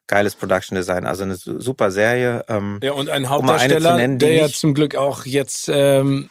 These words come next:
Speaker 2: die Chance gekriegt hat, ne? Also Charlie Hunnam, ohne Sons of Anarchy wird's den gar nicht geben, obwohl der auf seinen ganz großen Durchbruch ja immer noch so ein bisschen wartet, leider.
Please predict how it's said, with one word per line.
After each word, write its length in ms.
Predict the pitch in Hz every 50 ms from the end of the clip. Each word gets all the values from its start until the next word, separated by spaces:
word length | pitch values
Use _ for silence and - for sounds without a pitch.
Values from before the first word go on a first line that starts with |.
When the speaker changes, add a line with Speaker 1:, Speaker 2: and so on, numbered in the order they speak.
| _ -
Speaker 2:
die 240 | 147 143 131 131
Chance 320 | 127 - - 196 277 269 -
gekriegt 320 | - 127 - - 120 107 -
hat, 100 | 107 104
ne? 180 | 117 165 202 151
Also 180 | 131 117 120
Charlie 400 | 107 - - 131 131 131 117 104 98
Hunnam, 320 | 113 117 139 160 180 175
ohne 520 | - 131 131 139 139 135 135 135 131 123 - - - -
Sons 300 | - - - 123 113 107
of 100 | 120 120 123 113 117 127 - -
Anarchy 460 | 123 123 135 135 131 - 170 147 123
wird's 200 | 127 131 131 -
den 140 | - 139 127
gar 120 | 135 135
nicht 180 | 135 131 117 -
geben, 220 | - 156 135 123
obwohl 220 | 123 117 113 123 123
der 140 | 131 131 127
auf 100 | 120 -
seinen 180 | - 131 120 113
ganz 220 | 123 123 127 -
großen 280 | - 131 120 - 139 127
Durchbruch 400 | 123 131 123 - - 127 110 110
ja 100 | 127 127
immer 140 | 127 127 120
noch 100 | 113 107
so 100 | - 120
ein 40 | 113
bisschen 280 | 110 - - 117 107
wartet, 320 | 113 113 117 110 107 92 -
leider. 340 | 98 98 98 98 95 85